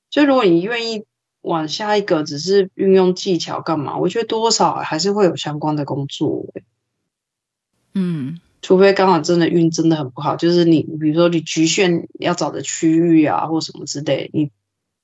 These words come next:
Speaker 1: 不愿意往后退一步，那有可能就会发生。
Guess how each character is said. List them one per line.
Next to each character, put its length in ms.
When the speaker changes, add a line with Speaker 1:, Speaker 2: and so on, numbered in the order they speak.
Speaker 1:
不 100
愿 160
意 60
往 180
后 140
退 240
一 40
步， 320
那 160
有 220
可 220
能 80
就 100
会 100
发 280
生。 260